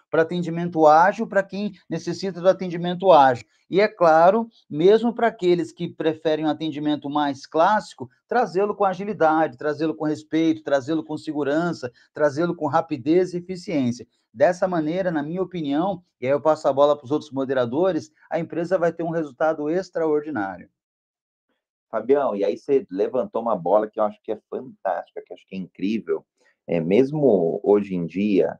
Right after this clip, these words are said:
Speaker 2: é, diversas indústrias, setores estão passando por transformações cada vez, cada vez mais rápidas e cada vez mais impactantes.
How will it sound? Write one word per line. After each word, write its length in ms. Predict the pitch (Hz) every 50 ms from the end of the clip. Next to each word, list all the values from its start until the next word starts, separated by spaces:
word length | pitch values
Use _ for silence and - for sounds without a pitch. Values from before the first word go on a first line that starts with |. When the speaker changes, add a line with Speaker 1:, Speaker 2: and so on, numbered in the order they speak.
| _ _ -
Speaker 2:
é, 300 | 85 82 80 78 76 71
diversas 580 | - - 87 78 104 110 165 170 - 185 156 120
indústrias, 760 | 104 87 78 78 95 110 117 110 101 - _ - 76 -
setores 500 | - - - - - 95 95 98 95 -
estão 240 | - _ - 107 120
passando 440 | - - 98 - - 92 90 87 82
por 320 | - - 95 95 87 - _ _ _ _ _ _ _ _ _ _
transformações 1300 | - 131 139 151 - - - - 117 113 110 113 104 98 - - - 101 101 98 90 82 80 - _ _ _
cada 240 | - 92 92 92 92
vez, 440 | 87 92 101 107 113 - _ _ _ _ _ _ - - - - _ -
cada 240 | - 120 120 117
vez 200 | 117 131 156 156
mais 240 | 160 165 156 131 -
rápidas 800 | - 95 101 101 110 123 - - 139 139 160 190 185 - - _ _ _ _ _ _ _ _ _ _ -
e 60 | -
cada 240 | - - 117 110 107
vez 200 | 101 110 120 110
mais 240 | 117 120 120 120 113
impactantes. 1120 | 127 135 127 _ 131 131 131 _ _ _ - 127 120 113 101 92 _ _ - - - _